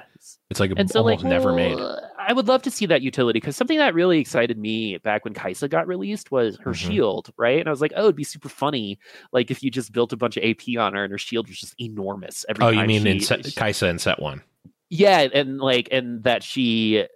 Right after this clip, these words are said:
Speaker 2: would just ult and just be a tank, right?
Speaker 1: Right, we
Speaker 2: <laughs>
Speaker 1: talked
Speaker 2: As
Speaker 1: about that,
Speaker 2: opposed
Speaker 1: yeah. Mm-hmm.
Speaker 2: Yeah, yeah, no one, like, of course that wasn't gonna be good. Of course that wasn't the intention, but this is the best I've ever seen it work so far, so
Speaker 1: Right.
Speaker 2: maybe this is what Mort was talking about in terms of innovation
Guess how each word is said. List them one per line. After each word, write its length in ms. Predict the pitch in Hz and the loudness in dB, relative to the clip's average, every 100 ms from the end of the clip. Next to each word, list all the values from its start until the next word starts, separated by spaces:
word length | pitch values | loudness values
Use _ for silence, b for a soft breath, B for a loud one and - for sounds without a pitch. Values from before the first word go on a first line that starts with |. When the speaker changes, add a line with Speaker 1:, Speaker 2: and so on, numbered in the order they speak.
| - | -4
Speaker 2:
would 140 | 127 | -2
just 160 | 120 117 | -2 -2
ult 280 | 117 113 - | 0 0 -2
and 100 | 107 | -8
just 160 | 104 - | -8 -2
be 100 | 110 | -2
a 40 | |
tank, 420 | - 113 104 - - _ _ _ _ _ - | -2 -4 -4 -6 -20 _ _ _ _ _ 0
right? 240 | 123 170 | 2 4
Speaker 1:
Right, 200 | 131 - | 4 4
we 80 | - | 4
Speaker 2:
<laughs> 20 | |
Speaker 1:
talked 240 | - 147 | 2 4
Speaker 2:
As 60 | 156 | 4
Speaker 1:
about 180 | 127 156 | 4 2
that, 80 | 139 | 2
Speaker 2:
opposed 80 | 87 | 2
Speaker 1:
yeah. 420 | 113 - _ - | -2 -4 _ -4
Mm-hmm. 120 | 110 151 | -2 2
Speaker 2:
Yeah, 320 | 247 349 311 | 6 8 8
yeah, 180 | 233 226 | 6 4
no 180 | 180 208 | 4 2
one, 160 | 247 | 2
like, 300 | 220 196 160 | 4 4 4
of 120 | 156 - | 2 0
course 260 | 226 208 | 2 4
that 120 | 170 | 4
wasn't 220 | 143 135 127 | 2 0 -2
gonna 140 | 120 | -2
be 80 | 107 | 0
good. 200 | 110 104 | 0 0
Of 100 | 107 | -4
course 280 | - 139 131 | -4 -4 0
that 100 | 113 | 0
wasn't 260 | 113 104 98 | -2 -4 -8
the 80 | 101 | -10
intention, 560 | 95 - 95 - 92 101 | -8 -8 -8 -8 -10 -6
but 220 | 107 104 117 | -4 -4 0
this 260 | 165 175 | 0 0
is 160 | 175 - | -6 -4
the 80 | 117 | -2
best 260 | 113 - | -2 0
I've 80 | 113 | 0
ever 200 | 101 107 | 0 -2
seen 200 | - 123 | -8 -6
it 120 | 95 | -6
work 240 | 95 107 - | -6 -10 -8
so 160 | 156 | -8
far, 320 | - - 214 240 | -4 0 0 0
so 260 | - 110 | 2 4
Speaker 1:
Right. 260 | 110 123 85 B _ | 4 2 -2 B _
Speaker 2:
maybe 220 | 147 175 | 0 2
this 240 | 185 196 196 | 2 0 -2
is 120 | 165 | 2
what 280 | 202 202 156 | 4 4 2
Mort 300 | 156 170 165 | 0 2 2
was 160 | 165 | 0
talking 380 | - 160 165 196 | 2 0 0 -2
about 260 | 143 131 110 | 2 2 0
in 60 | |
terms 300 | 113 135 131 | -6 -6 -2
of 100 | 127 117 | -4 -4
innovation 640 | 127 131 107 123 - 92 | -4 -2 0 -2 -2 -8